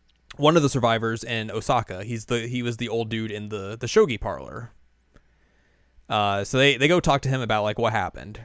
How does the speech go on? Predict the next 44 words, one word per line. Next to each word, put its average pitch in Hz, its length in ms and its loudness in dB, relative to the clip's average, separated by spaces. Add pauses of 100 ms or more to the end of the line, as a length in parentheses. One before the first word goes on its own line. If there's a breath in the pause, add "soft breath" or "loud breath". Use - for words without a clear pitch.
(160)
and 107 460 -4
he 127 400 2
gives 120 260 0
them 120 140 -2
kind 120 160 -2
of, 113 60 -4
like, 113 120 0
a 117 40 -2
brief 117 260 -2
rundown 107 340 -4
and 104 80 -6
everything. 104 460 -6 (500 soft breath)
Uh, 107 420 4
they 117 280 2
also 139 420 0
kind 139 300 0
of 135 160 0
figure 139 340 0
out 131 200 2
that, 139 80 0
like, 117 340 0
hey, 156 440 -2 (120)
maybe 170 380 -4
Sayama 208 680 -6
is 165 180 0
one 175 280 -2
of 180 120 0
those 175 240 0
survivors. 156 1040 -2 (840)
Like, 139 180 -10
maybe 202 260 -6
she's 226 280 -6
got 160 280 2
a 147 40 2
little 139 280 2
bit 143 220 2
of 139 140 0
that 147 240 0
Korean 175 360 -2
mafia 202 460 2
blood 117 300 2
in 107 160 -2
her. 104 340 -4 (560 soft breath)
That's, 202 480 -2